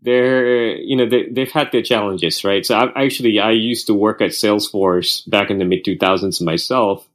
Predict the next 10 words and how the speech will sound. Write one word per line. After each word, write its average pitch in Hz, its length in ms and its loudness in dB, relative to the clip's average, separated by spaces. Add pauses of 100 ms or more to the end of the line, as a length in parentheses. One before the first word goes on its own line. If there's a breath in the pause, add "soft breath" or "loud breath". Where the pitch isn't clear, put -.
(360)
And 113 140 0
that 147 160 4
was 117 180 -4
the 113 140 2
first 156 340 -2
company, 123 480 0
I 92 80 0
think, 110 200 -2
to 104 120 2
really 113 840 0